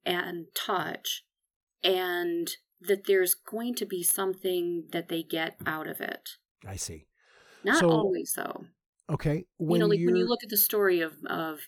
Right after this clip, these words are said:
Speaker 1: um, Moses going up on the mountain to get the Ten Commandments, and Aaron's left behind, and everyone's like, "Well, we just wanna worship something, you know, so, like, build a golden
Speaker 2: Yeah,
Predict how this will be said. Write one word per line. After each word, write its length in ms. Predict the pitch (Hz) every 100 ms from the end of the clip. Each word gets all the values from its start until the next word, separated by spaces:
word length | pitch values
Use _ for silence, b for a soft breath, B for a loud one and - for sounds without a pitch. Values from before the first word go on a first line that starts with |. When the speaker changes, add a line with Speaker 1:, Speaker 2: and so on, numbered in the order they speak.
| _ -
Speaker 1:
um, 380 | 165 165 160 170
Moses 440 | 202 202 196 196
going 260 | 196 185 175
up 120 | 175
on 120 | 175
the 60 | 170
mountain 340 | 170 165 165
to 60 | -
get 160 | 170
the 60 | 165
Ten 240 | - 180
Commandments, 680 | 170 170 170 165 160 156 160
and 260 | 156 156 156 b b b
Aaron's 380 | 190 214 202 196
left 220 | 185 180
behind, 720 | 185 175 175 170 170 165 165 -
and 640 | 170 170 160 156 156 156 151 b b b b -
everyone's 420 | 202 202 190 190
like, 220 | 170 -
"Well, 120 | 185
we 100 | 226
just 180 | 285 320
wanna 180 | 294 277
worship 360 | 277 269 262
something, 480 | - 262 247 226 202
you 80 | 202
know, 520 | 202 202 196 196 196
so, 320 | 190 - 190
like, 280 | 190 190 175
build 220 | 170 254
a 40 | 254
golden 600 | 240 240 240 226 214 202
Speaker 2:
Yeah, 240 | 175 135